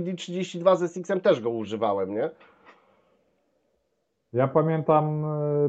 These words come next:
Speaker 2: tylko chyba kultowy program dla każdego chyba, e, posiadacza samplera, czyli Audiomaster cztery.
Speaker 1: Tak,
Speaker 2: Czy ty
Speaker 1: tak,
Speaker 2: używałeś
Speaker 1: tak,
Speaker 2: innego?
Speaker 1: uży-, nie, nie.
Speaker 2: Chyba każdy go
Speaker 1: Tak,
Speaker 2: używał.
Speaker 1: tak, to była podstawa wtedy, no.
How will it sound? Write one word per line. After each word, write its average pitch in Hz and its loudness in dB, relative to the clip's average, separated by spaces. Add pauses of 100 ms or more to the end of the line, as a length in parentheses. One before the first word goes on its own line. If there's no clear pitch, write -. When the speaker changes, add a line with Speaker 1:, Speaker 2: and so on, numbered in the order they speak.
Speaker 2:
tylko 139 4
chyba 139 4
kultowy 143 6 (600)
program 139 6
dla 120 2
każdego 123 4
chyba, 120 4 (280)
e, 113 0
posiadacza 120 4
samplera, 127 4 (160)
czyli 123 2
Audiomaster 135 6
cztery. 117 6
Speaker 1:
Tak, 110 -2 (320)
Speaker 2:
Czy 120 0
ty 117 4
Speaker 1:
tak, 143 8 (100)
Speaker 2:
używałeś 131 8
Speaker 1:
tak, 156 6
Speaker 2:
innego? - 2
Speaker 1:
uży-, 127 2
nie, 160 4
nie. 165 6
Speaker 2:
Chyba 143 12
każdy 147 8
go 135 4
Speaker 1:
Tak, 135 6
Speaker 2:
używał. 127 6
Speaker 1:
tak, 120 2
to 277 8
była 240 8
podstawa 127 0
wtedy, 98 -8
no. 143 2